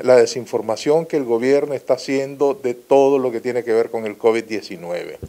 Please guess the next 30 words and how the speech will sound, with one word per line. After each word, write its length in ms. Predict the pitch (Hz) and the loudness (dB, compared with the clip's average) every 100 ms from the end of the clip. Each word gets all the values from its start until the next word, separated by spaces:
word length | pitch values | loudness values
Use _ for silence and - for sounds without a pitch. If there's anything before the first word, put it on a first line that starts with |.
| _ - - _ _ - _ _ _ - | _ -20 -20 _ _ -20 _ _ _ -4
Eh, 560 | 117 117 113 113 113 117 - | 0 2 2 2 0 -4 -8
aquí 640 | 110 - 131 147 151 151 - - - | -8 -2 0 2 4 2 -4 -14 -8
la, 280 | 113 123 - 131 127 | 4 4 4 -2 0
la 120 | 120 113 | 2 4
sociedad 500 | 117 123 113 135 - | 2 4 6 6 4
ha 120 | 135 | 2
tenido 340 | 139 131 135 | 2 2 2
que 80 | 127 | 2
recurrir 520 | 123 120 113 120 131 - | 0 -2 -4 -2 -2 2
a 240 | 120 139 - - - - | 4 4 0 -20 -20 -12
un 160 | - 127 | -6 -4
conteo 560 | - 127 110 127 127 123 | -2 -2 2 4 4 4
paralelo 640 | 110 107 113 135 143 131 | 0 0 0 2 2 0
y 60 | |
por 160 | - 120 | -2 -2
otro 240 | 117 123 | 0 0
lado 400 | 123 120 123 123 - - | 4 4 4 0 -2 6
todo 240 | 127 135 | 6 6
lo 200 | 131 127 | 2 0
que 300 | 123 131 139 - - - - | 2 2 2 -12 -20 -20 -8
la, 580 | 113 123 120 120 117 120 | 4 6 8 6 4 2
la 120 | 120 | 0
gente 320 | 120 151 151 143 | 0 0 2 0
nos 160 | 123 | 0
está 200 | 120 139 | 0 2
remitiendo 580 | 123 127 117 131 127 127 | 2 0 -6 -4 -4 -4
en 60 | 117 | -2
cuanto 280 | 123 120 | -2 0
a 60 | 117 | 0
videos 680 | 110 107 139 123 113 - | 0 4 6 6 2 -4